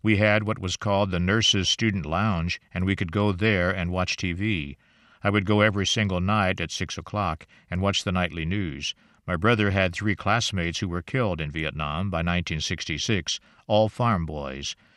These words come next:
And my four H buddy, a close friend of ours, was killed in Vietnam." She was not frightened by the war. She was drawn to it. "I found an Army nurse recruiter," she says. I said to her,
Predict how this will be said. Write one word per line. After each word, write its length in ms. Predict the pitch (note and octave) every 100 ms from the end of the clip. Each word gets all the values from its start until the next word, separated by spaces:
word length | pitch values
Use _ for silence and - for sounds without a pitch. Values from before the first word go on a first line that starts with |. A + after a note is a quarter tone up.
| _ _
And 160 | - G2
my 180 | G2 F#2+
four 280 | - A2+ A#2
H 240 | A#2+ -
buddy, 340 | F2 D#2+ F2+
a 100 | G2
close 260 | E2 G#2 F#2+
friend 260 | - F#2+ E2+
of 100 | E2
ours, 420 | D#2+ E2 F#2 F2
was 200 | F2+ E2
killed 340 | A2 F2+ D#2
in 140 | D2 C#2+
Vietnam." 640 | D2+ D2 D#2+ D2 D2 D2 _ _ _ _ _ _ _ _
She 180 | - B2+
was 140 | A2+
not 160 | B2 A2+
frightened 420 | C#3 D3+ G2 F2
by 120 | E2
the 120 | D#2+
war. 420 | D2+ D2+ C#2+ F2+ G#2
She 160 | A#2
was 200 | G2 F#2
drawn 360 | F2+ A2 B2 G2+
to 120 | -
it. 320 | D2+ D2 C#2 - _ _ -
"I 60 |
found 240 | E2 A2 G#2+
an 140 | G#2
Army 320 | G2 A#2 G#2
nurse 320 | G2 G2+ G2 F2+
recruiter," 480 | D#2+ B2 B2+ D#2+
she 180 | C#2 F2
says. 480 | - F2+ F2 G#2 G2+
I 80 | E2+
said 240 | - F#2+
to 120 | F2
her, 280 | E2+ G2 F#2